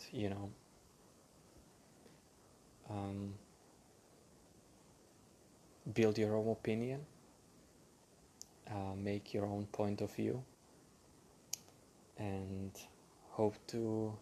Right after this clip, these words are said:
yeah, hope to have you, uh, as a guest in my next episode.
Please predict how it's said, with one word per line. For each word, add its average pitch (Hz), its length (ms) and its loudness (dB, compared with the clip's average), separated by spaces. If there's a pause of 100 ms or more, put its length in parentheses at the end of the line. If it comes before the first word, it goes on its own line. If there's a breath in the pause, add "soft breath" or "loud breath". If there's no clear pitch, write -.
yeah, 143 140 -2 (840)
hope 110 220 -4
to 113 100 2
have 113 240 0
you, 113 280 4
uh, 113 220 0
as 110 160 -2
a 113 60 2
guest - 460 2
in 110 140 -2
my 107 100 0
next 107 320 -4
episode. - 560 -2